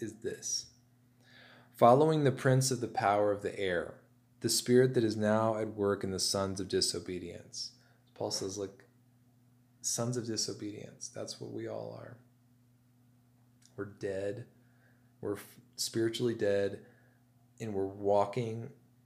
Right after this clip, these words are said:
according to the course of the world. We are sons of disobedience. "Among whom we all once lived,"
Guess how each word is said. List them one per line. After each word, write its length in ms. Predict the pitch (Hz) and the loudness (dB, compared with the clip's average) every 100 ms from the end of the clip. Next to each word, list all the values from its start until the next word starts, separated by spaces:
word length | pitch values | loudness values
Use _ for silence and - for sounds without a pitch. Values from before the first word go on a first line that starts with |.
| _ _ | _ _
according 460 | - - 113 110 | -18 -6 -4 -2
to 60 | 107 | -4
the 80 | 101 | -8
course 380 | - 104 95 | -4 -4 -2
of 60 | - | -4
the 160 | 98 98 | -6 -2
world. 340 | 95 92 98 | -2 -2 -4
We 140 | 95 | -4
are 100 | 90 | -4
sons 320 | - - 95 95 | -4 -6 -6 -6
of 100 | 87 | -6
disobedience. 920 | 85 - - 98 95 - - - - _ _ _ _ _ - - 117 | -6 -6 -8 -10 -10 -14 -14 -14 -14 _ _ _ _ _ -20 -10 -4
"Among 380 | 117 127 160 | 4 6 4
whom 220 | 156 147 131 | 2 2 2
we 160 | 110 | 0
all 320 | - 110 127 | 2 6 6
once 300 | 131 135 131 | 6 4 2
lived," 500 | 110 104 104 104 - | 0 2 2 -2 -8